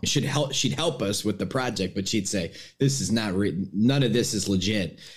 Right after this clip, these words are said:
And I never got that growing up. It was like, you know,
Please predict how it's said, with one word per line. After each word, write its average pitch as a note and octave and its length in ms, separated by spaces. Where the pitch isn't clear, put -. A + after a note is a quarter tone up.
And G#2+ 120
I A#2+ 60
never C3 300
got B2 440
that G#2+ 200
growing G#2+ 380
up. G#2+ 240
It G#2 60
was G2 220
like, F#2+ 380
you G2+ 140
know, F2+ 320